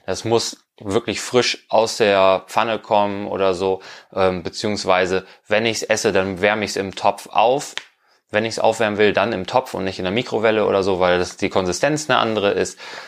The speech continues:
Ähm, und selbst dann finde ich's nicht optimal. Auch da gibt's kein richtig oder falsch. Wenn das dein persönliches Empfinden ist, wenn du das nicht magst,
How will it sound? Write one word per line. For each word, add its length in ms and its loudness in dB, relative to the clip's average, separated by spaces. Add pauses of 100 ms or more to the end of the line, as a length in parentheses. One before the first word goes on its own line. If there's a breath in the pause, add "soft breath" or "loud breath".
(160 loud breath)
Ähm, 420 -2 (140)
und 180 2
selbst 260 0
dann 180 0
finde 180 -2
ich's 100 -6
nicht 140 -2
optimal. 480 0 (180 loud breath)
Auch 140 -2
da 440 2
gibt's 180 -12
kein 100 -4
richtig 260 -4
oder 140 0
falsch. 380 2
Wenn 80 -4
das 120 -4
dein 140 2
persönliches 480 0
Empfinden 400 0
ist, 160 -6
wenn 140 -2
du 80 -6
das 180 -2
nicht 140 -8
magst, 340 0